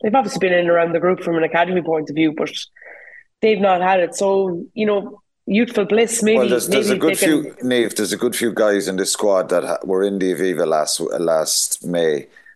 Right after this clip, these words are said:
Speaker 2: Um, so some of the younger players, of course, will be, have less baggage, but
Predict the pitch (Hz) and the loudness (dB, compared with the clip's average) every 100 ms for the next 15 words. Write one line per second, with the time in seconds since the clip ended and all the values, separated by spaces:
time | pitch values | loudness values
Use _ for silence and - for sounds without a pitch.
0 | - 76 76 71 69 - - 90 82 71 | -8 -4 -2 -2 -4 -4 0 0 0 -2
1 | - _ _ _ _ _ - - 110 107 | -8 _ _ _ _ _ -12 -4 -2 0
2 | 101 95 98 90 87 90 87 85 69 - | 0 0 0 -2 -2 0 0 0 -4 -8
3 | - 92 80 - - - 90 76 90 82 | -4 0 0 0 -2 -2 -4 -2 -2 -2
4 | - - 85 80 92 - - 92 95 95 | -6 -4 -2 0 0 0 0 2 2 2
5 | - - - - - - - 87 82 - | 0 -6 -12 -20 -20 -16 -2 0 0 -4
6 | - | -8